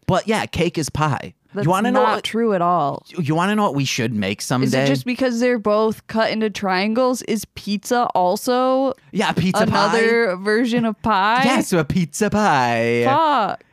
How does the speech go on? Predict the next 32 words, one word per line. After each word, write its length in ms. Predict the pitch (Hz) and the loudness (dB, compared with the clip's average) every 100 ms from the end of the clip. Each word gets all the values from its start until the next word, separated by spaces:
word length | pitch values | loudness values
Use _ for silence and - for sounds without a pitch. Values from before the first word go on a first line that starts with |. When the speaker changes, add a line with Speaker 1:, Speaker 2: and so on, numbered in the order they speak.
| - | -8
Speaker 1:
Exactly. 920 | 139 196 226 208 190 165 127 104 110 - | -4 0 2 0 0 2 2 0 -6 -6
Speaker 2:
What 120 | 220 254 | -2 0
else 240 | 269 - | 0 -2
is 160 | 233 - | -6 -4
triangles? 880 | 220 185 175 160 147 123 - - - | -2 -2 -2 -4 -6 -6 -8 -12 -8
I 60 | 208 | -4
think 180 | 233 320 | -2 0
that's 240 | 294 247 | -2 0
it. 320 | 233 220 175 120 | 0 0 0 0
Speaker 1:
Pyramids? 720 | 120 139 151 202 254 - - _ - | 0 0 2 0 -2 -6 -10 _ -6
Pyramids 440 | 123 165 214 233 | 0 0 0 2
Speaker 2:
No, 200 | 240 247 | 2 4
Speaker 1:
is 40 | |
pies. 320 | 226 220 226 151 | 4 4 4 2
Speaker 2:
I'm 60 | |
saying 220 | 247 233 | 2 0
food. 760 | 226 - - 240 247 214 165 165 | -2 -6 -2 0 2 0 -2 -2
Speaker 1:
Uh, 460 | 113 131 143 147 147 | 0 0 2 2 0
food. 640 | - - 208 175 139 113 - _ | -4 -2 2 2 2 0 -8 _
Yeah, 180 | 226 220 | -2 0
you 180 | 151 170 | 0 0
can 180 | 220 196 | 0 0
make 220 | 180 180 | 0 0
a, 160 | 143 - | -2 -4
a 440 | - 135 131 127 117 | -2 2 2 2 0
mashed 320 | 139 135 - | 0 0 -2
potato 400 | 127 151 127 117 | -2 0 2 2
pyramid. 560 | - 117 120 143 175 - _ _ | 2 2 2 2 0 -4 _ _
Speaker 2:
So 220 | - 233 | -2 -2
just 320 | 226 233 - - | 0 0 -2 -2
any 320 | 233 240 226 | 0 0 0
food, 500 | - 220 226 202 185 | -2 0 2 2 0